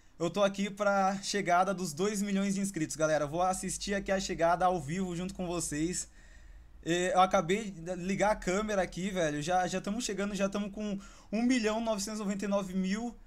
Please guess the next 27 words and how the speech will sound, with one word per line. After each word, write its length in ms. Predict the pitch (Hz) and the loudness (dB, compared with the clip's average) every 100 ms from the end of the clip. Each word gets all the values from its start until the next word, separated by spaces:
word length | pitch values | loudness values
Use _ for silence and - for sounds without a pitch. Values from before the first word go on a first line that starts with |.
| - - - - | -20 -20 -14 -2
novecentos 480 | 220 220 247 208 | 0 0 -4 -4
e 80 | 220 | -8
trinta, 320 | 196 208 202 | -4 -4 -2
galera. 260 | 180 170 175 | 0 2 2
Ô, 140 | 202 | 0
mano, 240 | 190 202 185 | 0 0 -2
eu 40 | |
tô 80 | - | -4
tremendo, 420 | - 208 190 165 | -8 -2 0 0
eu 180 | 170 180 | -4 -4
não 80 | 185 | -4
tô, 140 | 202 | -4
não 260 | 196 196 196 | -2 0 -2
tô 120 | 214 | -4
conseguindo 340 | 202 - 202 | -10 -8 -6
falar, 400 | 196 202 175 170 | -2 0 4 4
velho. 340 | 151 139 127 117 - - - - - - - - | 4 -2 -4 -8 -14 -20 -20 -20 -20 -20 -20 -4
Caraca, 540 | 202 190 190 196 190 | 0 4 6 4 2
mano, 360 | 160 151 165 - | -2 -2 -6 -8
nossa, 420 | 220 254 262 254 233 | 0 2 4 2 0
velho, 160 | 202 202 | 0 0
a 20 | |
galera 260 | 220 233 233 | 0 -2 -4
tá, 180 | 240 240 | -6 -6
tá 140 | 254 | -4
desescrevendo. 880 | 196 247 - 247 233 185 247 214 151 - - - - - - - - | 0 0 0 2 2 2 0 0 -4 -6 -20 -20 -20 -20 -20 -20 -4
Ó, 460 | 175 185 175 147 | 2 4 4 2